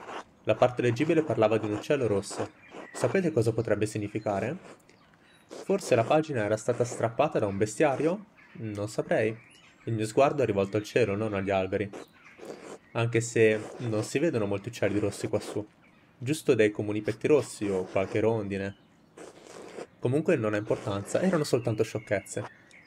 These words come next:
Un'altra cosa. Chi ha accesso alla vostra casa? Beh, tutti in questa abbazia, ecco perché non le ho fatto la domanda, cioè possiamo entrare noi, poss-, possono entrare tutti. Perché vuoi saperlo? Era soltanto un pezzo di carta.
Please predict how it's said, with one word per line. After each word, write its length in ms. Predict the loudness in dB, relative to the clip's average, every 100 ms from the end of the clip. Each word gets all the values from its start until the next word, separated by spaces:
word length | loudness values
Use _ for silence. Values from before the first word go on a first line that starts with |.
| _ _ -6
Un'altra 580 | -2 0 -2 2 2
cosa. 920 | 2 0 0 0 -4 -6 -6 -6 -10 -16 _ _ _
Chi 140 | 0
ha 80 | 0
accesso 460 | 2 4 2 4 0
alla 100 | 2
vostra 360 | 0 -2 -4
casa? 460 | 0 0 2 0 0 -4 -14 -20 _ _ -4
Beh, 140 | -2
tutti 280 | 2 0 2
in 60 | 2
questa 240 | 2 4
abbazia, 340 | 2 4 4 4
ecco 160 | 4
perché 180 | 2 2
non 80 | 2
le 60 |
ho 40 | 0
fatto 180 | 2 2
la 80 |
domanda, 320 | 4 2 2 2
cioè 160 | 0
possiamo 260 | 0 2 2
entrare 260 | 4 4
noi, 140 | 4 0
poss-, 200 | -2 -2
possono 320 | 0 0 -2
entrare 280 | -4 -4 -2
tutti. 360 | -6 -4 -10 -10 _ -20 -20 _ _ -20 -2
Perché 220 | 0 6
vuoi 140 | 6 6
saperlo? 580 | 4 2 2 0 -4 -2
Era 180 | 2 2
soltanto 400 | 2 0 0 -2
un 60 |
pezzo 220 | -4 -4 -2
di 80 |
carta. 460 | 0 0 0 -4 -6